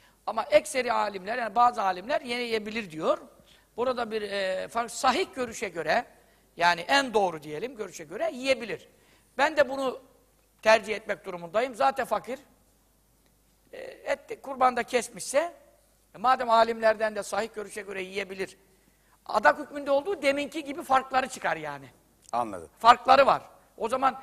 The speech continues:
Speaker 1: madem eti de yiyor, bu adak olsa ne olur, olmasa ne olur? E, demesinler. Farkları var işte. Başka fetvalar var. Onunla ilgili olarak. Bundan dolayı,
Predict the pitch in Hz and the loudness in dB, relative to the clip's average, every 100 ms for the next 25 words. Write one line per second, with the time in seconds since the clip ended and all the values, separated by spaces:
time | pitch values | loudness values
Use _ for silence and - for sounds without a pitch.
0 | - 208 240 247 233 233 226 220 220 202 | -8 2 2 2 -6 -8 -10 -10 -10 -10
1 | 208 214 214 202 202 190 165 196 233 226 | -10 -8 -8 -8 -10 -10 -10 -8 -6 -6
2 | 220 - 214 196 170 - _ _ _ _ | -8 -10 -10 -10 -12 -16 _ _ _ _
3 | _ - - 170 202 233 220 190 170 139 | _ -18 -16 0 4 4 2 -4 -6 -6
4 | - 202 - 208 233 240 185 - 160 151 | 2 2 4 4 6 6 4 -4 -6 -4
5 | 190 - 240 226 220 214 214 214 151 143 | -4 -6 -8 -10 -6 -2 0 0 -2 -14
6 | _ _ _ _ _ _ _ _ _ _ | _ _ _ _ _ _ _ _ _ _
7 | 196 214 220 208 180 160 165 151 135 123 | -2 -2 0 0 0 -6 -10 -8 -10 -16
8 | _ _ _ _ 254 240 202 170 170 269 | _ _ _ _ 0 2 2 2 -2 -4